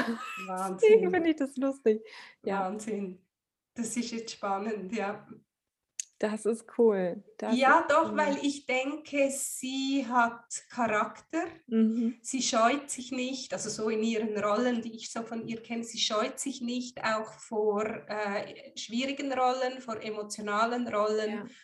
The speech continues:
Speaker 1: Und trotzdem hat sie eben auch eine,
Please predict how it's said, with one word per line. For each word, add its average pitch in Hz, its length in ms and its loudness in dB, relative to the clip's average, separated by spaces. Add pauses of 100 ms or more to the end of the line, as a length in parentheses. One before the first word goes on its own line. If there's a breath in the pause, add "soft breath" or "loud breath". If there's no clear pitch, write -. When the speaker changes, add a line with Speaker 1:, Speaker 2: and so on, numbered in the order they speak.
(120 loud breath)
Speaker 1:
Und 214 280 -6
trotzdem 233 1120 0
hat 208 320 -6
sie 214 300 -8
eben 208 240 -4
auch 202 380 -6
eine, 190 680 -6